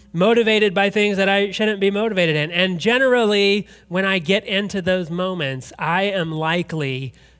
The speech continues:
to snap and to get to a point to where I am frustrated with my kids and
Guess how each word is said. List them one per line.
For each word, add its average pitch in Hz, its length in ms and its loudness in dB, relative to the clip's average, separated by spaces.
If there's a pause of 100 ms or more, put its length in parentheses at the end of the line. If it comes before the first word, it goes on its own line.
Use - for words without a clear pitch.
(420)
to 175 140 -4
snap 170 640 -8 (280)
and 165 260 0
to 160 440 2
get 185 260 -2
to 190 100 -2
a 185 60 -2
point 185 320 -4
to 165 80 -8
where 165 220 0
I 156 120 -2
am 156 120 -2
frustrated 175 580 -2
with 147 180 -6
my 151 100 -4
kids 175 340 0
and 160 280 -2